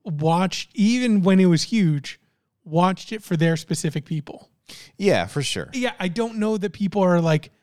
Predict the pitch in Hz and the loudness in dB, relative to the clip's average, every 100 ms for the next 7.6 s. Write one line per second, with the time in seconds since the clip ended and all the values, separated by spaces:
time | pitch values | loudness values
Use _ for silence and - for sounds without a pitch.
0 | _ _ _ - 233 240 220 226 185 254 | _ _ _ -2 2 4 2 -4 -6 -4
1 | 254 240 202 185 - 190 233 226 - 247 | -4 -4 -4 -8 -8 -4 -2 -2 -4 -4
2 | 233 185 139 185 185 170 - _ - 214 | -2 -2 -2 -4 -2 -4 -6 _ -4 -2
3 | 226 220 160 196 185 147 143 180 _ - | 0 -2 -2 -2 -2 -4 -8 -20 _ -10
4 | 214 190 202 214 208 - 190 190 165 151 | -4 -2 -2 -4 -6 -6 -4 -2 -4 -8
5 | 165 180 165 190 190 185 165 - _ _ | -10 -8 -6 -6 -6 -8 -10 -14 _ _
6 | _ _ 175 170 156 185 - - 190 170 | _ _ 0 0 0 -6 -10 -4 -2 -4
7 | 151 - 196 160 156 | -6 -12 -4 0 0